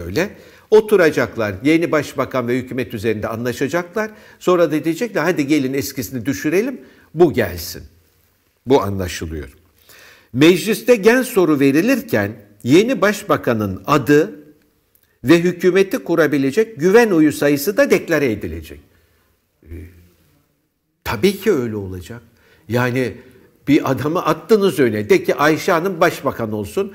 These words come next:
bakanlar kurulu da şundan oluşsun. E, senin müttefikin derse ki, "Hayır kardeşim, ben ona güven oyu vermem." Böyle hükümet olur mu? Olur da güven oyu almaz, bir süre sonra düşer.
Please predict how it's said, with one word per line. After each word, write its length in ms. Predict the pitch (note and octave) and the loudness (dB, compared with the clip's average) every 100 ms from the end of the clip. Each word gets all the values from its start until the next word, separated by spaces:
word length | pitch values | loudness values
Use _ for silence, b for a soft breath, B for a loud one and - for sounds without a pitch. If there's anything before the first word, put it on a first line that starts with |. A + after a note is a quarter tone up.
| B B B - | B B B -2
bakanlar 580 | E3 E3 E3 D#3+ D3+ | -2 2 2 2 0
kurulu 220 | D#3+ D3 D3+ | 0 -2 0
da 80 | |
şundan 400 | E3 E3 D#3 D#3+ | -2 -2 0 0
oluşsun. 500 | C3+ A2 G2+ - E2 b b b | 0 -4 -6 -8 -12 b b b
E, 120 | D3 C3 | 0 2
senin 540 | D#3+ D#3 F3+ D#3 - - - | 4 4 4 -2 -12 -20 -4
müttefikin 1000 | C3 D3 - - F3 - F#3 G#2 - - | -2 2 2 4 2 4 2 2 -12 -2
derse 480 | B2+ F3+ F#3+ - D3+ | 4 4 2 0 0
ki, 260 | D3 G#2 - | 0 0 -2
"Hayır 340 | - D#3 F3+ D#3+ | 2 4 6 4
kardeşim, 460 | C#3 B2 B2+ B2+ | 0 -2 -2 -2
ben 120 | A#2 C3+ | 0 0
ona 200 | C3+ C3+ | 0 -2
güven 320 | B2+ C3+ C3+ | -2 -2 -2
oyu 200 | C3 C3 | -2 0
vermem." 440 | B2+ B2+ B2 G2 - b b A2+ | -2 -2 -4 -6 -10 b b 2
Böyle 300 | C#3+ D3 C#3+ | 4 4 2
hükümet 480 | D3 C#3+ D3+ D3+ | 0 -2 -2 0
olur 260 | D3+ C#3+ A3+ | 0 0 0
mu? 340 | A3 G#2+ E2 - _ _ _ _ _ _ _ _ _ _ - | -2 -6 -12 -16 _ _ _ _ _ _ _ _ _ _ -2
Olur 400 | C3+ D3 C4 D4 | 0 2 2 2
da 80 | C#4 | 2
güven 320 | E3+ G3 B3+ | 4 4 4
oyu 260 | A#3+ D#3 | 2 2
almaz, 480 | B2+ C3+ E3+ C#4+ - - b b - | 2 0 -4 -6 -8 -20 b b -2
bir 100 | C4+ | -2
süre 280 | - D3+ C#3+ | 2 2 2
sonra 360 | E3 F3+ C4+ | 2 -2 0
düşer. 360 | C4+ - A#3 | -2 -2 -4